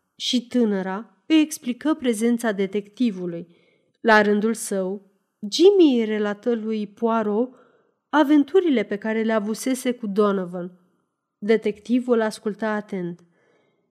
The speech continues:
„Deci, ușa liftului nu era zăvorâtă. Ați intrat în bucătărie – dar n-ați putut aprinde lumina.” În timp ce vorbea, își îndrepta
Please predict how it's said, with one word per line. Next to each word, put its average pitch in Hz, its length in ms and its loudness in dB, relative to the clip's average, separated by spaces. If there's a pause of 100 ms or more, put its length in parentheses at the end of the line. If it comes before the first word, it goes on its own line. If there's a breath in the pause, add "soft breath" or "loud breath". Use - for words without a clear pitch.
(100)
„Deci, 233 800 0
ușa 320 360 0
liftului 254 680 0
nu 269 280 6
era 196 220 2
zăvorâtă. 185 760 -8 (720)
Ați 277 280 0
intrat 339 360 0
în 311 120 4
bucătărie – 202 800 -6 (460 soft breath)
dar 254 220 6
n-ați 320 380 4
putut 247 340 -8
aprinde 214 420 -4
lumina.” 196 520 -4 (1160)
În 220 180 -2
timp 349 380 0
ce 220 360 0
vorbea, 208 640 -4 (520 soft breath)
își 311 220 -2
îndrepta 320 420 4